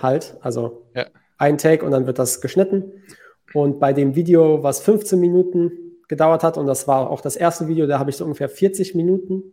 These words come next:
Speaker 1: für die
Speaker 2: Mhm.
Speaker 1: Aufnahme gebraucht. Und jetzt bei den, ja, bei den Video zwei und drei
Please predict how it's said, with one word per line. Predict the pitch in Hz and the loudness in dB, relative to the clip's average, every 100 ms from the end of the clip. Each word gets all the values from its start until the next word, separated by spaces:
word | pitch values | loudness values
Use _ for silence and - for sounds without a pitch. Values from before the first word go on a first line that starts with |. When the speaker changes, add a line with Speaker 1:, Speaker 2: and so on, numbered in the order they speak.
| _ | _
Speaker 1:
für | _ 151 | _ -8
die | 170 | -4
Speaker 2:
Mhm. | |
Speaker 1:
Aufnahme | 165 180 175 175 | -4 -4 -4 -4
gebraucht. | 170 180 190 - _ _ _ _ _ _ _ | -6 -8 -10 -12 _ _ _ _ _ _ _
Und | - 147 143 139 | -2 0 0 0
jetzt | 143 143 - | -2 -4 -2
bei | 139 | 0
den, | 135 131 131 127 127 _ _ _ - | 2 0 0 -4 -10 _ _ _ -8
ja, | 123 120 - - | -6 -6 -8 -6
bei | |
den | 123 123 123 - - | -2 -2 -2 -6 -8
Video | 147 151 143 | -6 -2 -2
zwei | 139 - 143 160 | -2 0 2 2
und | 143 | -2
drei | 123 135 151 165 | -4 -2 0 -2